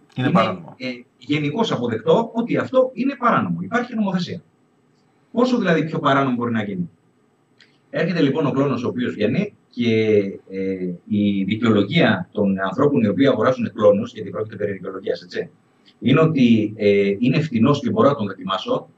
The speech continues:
Speaker 2: Τώρα όμως μπορείς να το δοκιμάσεις και στα μαγαζιά τον Eagle. Γιατί δεν πας; Γιατί πας πάλι στους κλόνους;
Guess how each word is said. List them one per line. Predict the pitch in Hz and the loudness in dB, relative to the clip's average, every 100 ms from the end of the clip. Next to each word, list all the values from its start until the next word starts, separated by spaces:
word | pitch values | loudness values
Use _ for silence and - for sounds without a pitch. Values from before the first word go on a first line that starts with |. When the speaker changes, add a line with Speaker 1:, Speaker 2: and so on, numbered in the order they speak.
| _ | _
Speaker 2:
Τώρα | - 180 185 | 2 4 4
όμως | 185 165 | 0 -4
μπορείς | 180 | -6
να | 185 | -4
το | 170 | -2
δοκιμάσεις | 165 170 180 | 0 0 0
και | - | -2
στα | - | -2
μαγαζιά | 170 170 170 - | 2 4 4 2
τον | 98 | 0
Eagle. | 90 - - _ | -4 -8 -16 _
Γιατί | 117 117 | -6 -2
δεν | 101 | 0
πας; | 85 - - - | 0 -4 -8 -12
Γιατί | 113 160 | -6 -4
πας | 151 - | -4 0
πάλι | - | -2
στους | 104 - | -2 -6
κλόνους; | 101 90 80 - | -6 -4 -6 -14